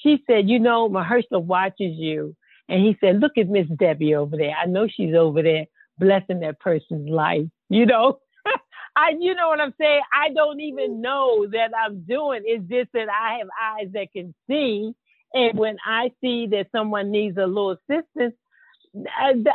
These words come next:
I feel like I'm witnessing it because that's what I'm supposed to do,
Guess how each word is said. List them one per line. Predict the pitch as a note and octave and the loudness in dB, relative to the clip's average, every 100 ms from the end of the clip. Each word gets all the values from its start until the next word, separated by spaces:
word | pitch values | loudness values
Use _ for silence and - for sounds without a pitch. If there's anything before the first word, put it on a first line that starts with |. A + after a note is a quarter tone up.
| - | 0
I | A#3+ B3+ - | 0 0 2
feel | C#4+ C#4 | 2 2
like | B3+ G#3+ | 0 -2
I'm | B3 A#3 | -2 -2
witnessing | C#4+ E4+ C#4+ - A#3+ | -4 -4 -6 -4 0
it | B3 G3+ | 2 0
because | A#3+ - A#3 | -4 -6 -6
that's | B3 A#3+ | -4 -4
what | B3 | -4
I'm | A#3 G#3 G3 | -4 -6 -12
supposed | A3 A#3+ A3+ A#3+ | -8 -6 -6 -8
to | |
do, | C#4+ F#4+ | -10 -10